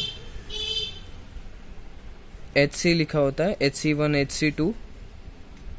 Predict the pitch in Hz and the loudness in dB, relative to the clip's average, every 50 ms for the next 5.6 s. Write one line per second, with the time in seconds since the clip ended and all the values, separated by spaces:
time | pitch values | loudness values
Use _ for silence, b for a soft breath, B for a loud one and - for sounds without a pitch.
0 | - - - - - - - - - - - - - - - - - - - - | -10 -12 -12 -12 -12 -14 -14 -14 -16 -14 -14 -14 -14 -14 -14 -14 -12 -12 -12 -10
1 | - - - - - - - - - - - - - - - - - 139 135 - | -12 -12 -12 -14 -14 -16 -16 -16 -16 -16 -16 -16 -16 -16 -12 -4 -4 -2 -2 0
2 | 151 151 147 147 143 - - - 139 139 143 156 151 147 - - 156 151 147 147 | 2 2 4 4 2 2 2 4 4 4 6 4 2 2 6 6 6 8 8 4
3 | - - - - - - - - - - - - - - - - - - - - | 0 -4 -8 -10 -8 -8 -8 -10 -10 -8 -10 -10 -10 -12 -14 -14 -14 -16 -14 -14
4 | - - - - - - - - - - - - - 147 143 - - 143 143 - | -14 -14 -14 -16 -16 -16 -16 -16 -16 -16 -14 -10 -4 -4 -4 2 4 4 4 4
5 | - - 165 160 156 - 151 147 151 160 165 175 | 4 2 2 2 2 4 6 8 8 8 6 4